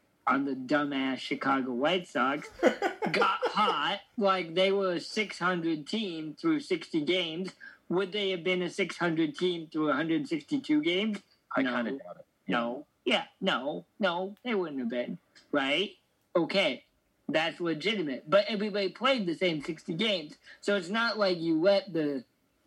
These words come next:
Speaker 1: the Astros play sixty games and then you let the Rays play until they,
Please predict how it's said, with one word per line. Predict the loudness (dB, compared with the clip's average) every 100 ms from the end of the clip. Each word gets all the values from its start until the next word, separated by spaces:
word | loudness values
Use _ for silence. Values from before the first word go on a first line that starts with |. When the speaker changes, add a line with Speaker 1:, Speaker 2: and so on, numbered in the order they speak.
| _ _ _ _ _
Speaker 1:
the | -2 0 0
Astros | 0 -2 -2 -2 0 0 -4
play | 0 2 2
sixty | 0 -2 -2 0
games | 2 2 0 0 0
and | 2
then | 4 2 0 -6 _ _
you | 0 2
let | 0 -2
the | 0
Rays | 2 4 2 -2
play | -2 0 2 2
until | 2 2 2
they, | 2 -2